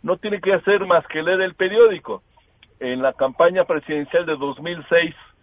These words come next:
que enfrentó fundamentalmente a Felipe Calderón, eh, con Andrés Manuel López Obrador, eh, la cobertura yo creo que, eh,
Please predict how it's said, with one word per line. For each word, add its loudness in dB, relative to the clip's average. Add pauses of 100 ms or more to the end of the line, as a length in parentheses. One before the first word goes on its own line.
(360)
que -6
enfrentó 0
fundamentalmente -6
a 0
Felipe -12
Calderón, -2 (640)
eh, -6
con -4
Andrés -6
Manuel 0
López 0
Obrador, 0 (680)
eh, -6
la 0
cobertura -4
yo -6
creo 0
que, -8 (600)
eh, -8